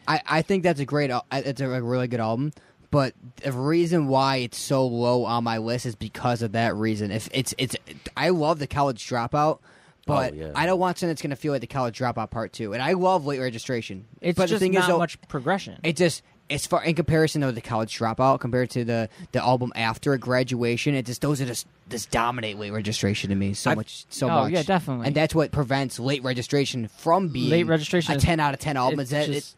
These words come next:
Speaker 1: it,
Speaker 3: yeah.
Speaker 1: it's just an
Speaker 3: It's held
Speaker 1: extension.
Speaker 3: back.
Speaker 1: It's an extension of College Dropouts. College
Speaker 3: Yeah, I
Speaker 1: Dropout
Speaker 3: agree.
Speaker 1: Two.
Speaker 2: It
Speaker 1: You
Speaker 2: could,
Speaker 1: know?
Speaker 2: it,
Speaker 3: That's
Speaker 2: honestly,
Speaker 3: basically
Speaker 2: it
Speaker 3: the
Speaker 2: could have been a
Speaker 3: throwaways.
Speaker 2: bonus track. It
Speaker 3: It's
Speaker 2: could have been a bonus seating.
Speaker 3: Yeah, it's the throwaways from that same era.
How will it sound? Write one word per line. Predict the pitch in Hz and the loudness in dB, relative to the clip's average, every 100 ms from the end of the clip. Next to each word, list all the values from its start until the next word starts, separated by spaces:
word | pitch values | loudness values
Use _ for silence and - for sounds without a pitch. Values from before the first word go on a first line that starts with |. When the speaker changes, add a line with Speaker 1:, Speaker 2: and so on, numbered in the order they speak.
| _ | _
Speaker 1:
it, | - | -10
Speaker 3:
yeah. | - | -8
Speaker 1:
it's | - | -8
just | 151 - _ _ - | -10 -12 _ _ -2
an | 156 | -2
Speaker 3:
It's | - | 2
held | 175 175 | 4 4
Speaker 1:
extension. | 139 170 120 | 4 2 2
Speaker 3:
back. | 113 | -4
Speaker 1:
It's | 151 175 | -6 -2
an | |
extension | 170 - 208 190 165 143 | -2 0 0 0 -2 -2
of | 131 127 113 _ | -4 -4 -8 _
College | - 143 135 - | -2 0 0 0
Dropouts. | 131 120 101 - | 0 0 -4 -6
College | 143 143 | -2 0
Speaker 3:
Yeah, | 170 143 | 2 2
I | |
Speaker 1:
Dropout | 127 | 0
Speaker 3:
agree. | 139 151 120 | 0 0 -2
Speaker 1:
Two. | 104 _ _ - _ _ _ _ | -4 _ _ -20 _ _ _ _
Speaker 2:
It | 131 | -4
Speaker 1:
You | - | 0
Speaker 2:
could, | 180 | -2
Speaker 1:
know? | 127 | 0
Speaker 2:
it, | 165 | -2
Speaker 3:
That's | 156 - 117 | -2 -6 -2
Speaker 2:
honestly, | 165 214 202 214 | -2 0 0 0
Speaker 3:
basically | 233 190 | 0 0
Speaker 2:
it | 175 | 2
Speaker 3:
the | |
Speaker 2:
could | 262 | 2
have | 175 | 2
been | 156 | 2
a | 131 | 2
Speaker 3:
throwaways. | 123 339 | 0 0
Speaker 2:
bonus | 214 - | -2 -4
track. | - 90 78 - _ | -4 -4 -6 -12 _
It | 135 | -2
Speaker 3:
It's | 147 | 0
Speaker 2:
could | 226 | 0
have | 226 | 2
been | 233 | 0
a | |
bonus | 226 226 208 | 2 2 0
seating. | - 202 160 | -2 -6 -4
Speaker 3:
Yeah, | 170 151 127 | 0 2 0
it's | 139 - | -2 -4
the | - | -8
throwaways | 151 165 185 208 180 165 160 156 | -6 -2 0 0 2 2 2 -2
from | - 151 | -4 -2
that | 139 123 | -2 -2
same | - 139 127 | -2 -2 -2
era. | 127 113 110 | -4 -4 -8